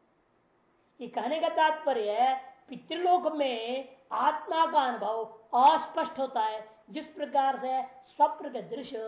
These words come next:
अस्पष्ट अनुभव हुआ करता है। एवमेव गंधर्व लोके, ये भी उपलक्षण है, दो नाम ले लिया, पितृलोक और गंधर्व लोक। तात्पर्य सभी अन्य लोकों में भी यथा अप्सु परि इव ददृशे तथा गंधर्व लोक है।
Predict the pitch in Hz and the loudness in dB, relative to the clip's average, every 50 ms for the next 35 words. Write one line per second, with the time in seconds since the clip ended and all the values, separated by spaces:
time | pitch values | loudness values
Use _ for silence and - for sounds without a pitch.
0 | 214 - - - _ - 247 247 247 - - 247 233 - - 214 202 202 196 180 | -12 -14 -18 -12 _ 0 0 0 0 -2 -8 -12 -12 -12 -12 -14 -12 -10 -10 -10
1 | 185 196 185 185 170 - 185 180 - 185 180 170 180 180 _ _ _ _ _ _ | -10 -12 -14 -14 -16 -20 -20 -20 -20 -20 -20 -20 -20 -20 _ _ _ _ _ _
2 | _ _ _ _ _ _ _ _ _ _ _ _ _ _ _ _ _ _ _ _ | _ _ _ _ _ _ _ _ _ _ _ _ _ _ _ _ _ _ _ _
3 | _ _ _ _ _ _ _ _ _ _ _ _ _ - 208 202 202 196 196 196 | _ _ _ _ _ _ _ _ _ _ _ _ _ -12 -10 -8 -6 -6 -6 -6
4 | 196 190 190 196 190 196 214 233 254 269 262 262 - - - - - - 190 233 | -8 -6 -6 -6 -4 0 4 4 6 6 4 2 -2 -12 -16 -18 -14 -10 -10 -10
5 | 226 233 233 - 233 247 247 247 247 240 226 - 277 294 302 285 285 302 294 294 | -8 -8 -2 0 0 2 2 0 -4 -4 -2 -2 -2 -2 -2 -2 -6 -6 -4 0
6 | 294 294 294 294 302 311 311 294 247 - - - - _ _ _ - 180 185 233 | 2 2 2 2 0 0 0 -2 -4 -6 -10 -16 -20 _ _ _ -14 -8 -4 -4
7 | 247 269 262 262 269 277 269 277 285 294 294 294 285 254 - - - - - _ | -4 -2 -2 -2 -2 -2 0 2 2 2 4 4 2 0 0 -4 -12 -18 -20 _
8 | _ _ - 233 - 226 247 247 247 240 247 247 277 320 440 - - - - _ | _ _ -20 -14 -12 -8 -4 -2 -2 0 4 4 4 4 4 0 -8 -12 -18 _
9 | - 190 196 214 254 269 277 285 277 254 226 - - - - _ - 214 233 233 | -14 -14 -8 -4 -4 0 2 2 2 2 0 -4 -12 -18 -18 _ -8 -6 -6 -6
10 | - - 262 247 247 240 233 - - - - _ 285 247 240 254 240 220 220 226 | -6 -8 -6 -6 -4 -6 -6 -8 -14 -20 -16 _ -12 -8 -6 -6 -6 -6 -8 -10
11 | 220 220 214 240 214 208 208 196 185 175 175 214 254 285 311 311 294 - - _ | -10 -10 -10 -12 -12 -12 -12 -12 -12 -12 -10 -8 -6 -6 -6 -8 -10 -14 -18 _
12 | _ _ - 240 240 233 226 - - 233 233 - - - - 330 294 - - - | _ _ -6 -6 -4 -4 -4 -4 -4 -6 -6 -8 -12 -8 -4 -2 -2 -2 -4 -8
13 | - - _ - 294 311 339 339 - - 370 370 370 339 285 - - - 294 302 | -18 -4 _ 2 2 2 2 -2 -6 -4 -2 0 0 0 0 0 2 2 2 2
14 | 311 320 311 269 - 302 269 - - - - - 254 240 254 254 233 196 190 185 | 4 0 -4 0 2 2 2 2 -2 -12 -14 -6 -4 0 0 0 0 -2 -4 -8
15 | 220 214 214 185 202 220 208 208 208 196 190 185 185 - 185 175 175 | -12 -12 -12 -10 -10 -8 -6 -4 -4 -4 -4 -4 -8 -12 -20 -20 -20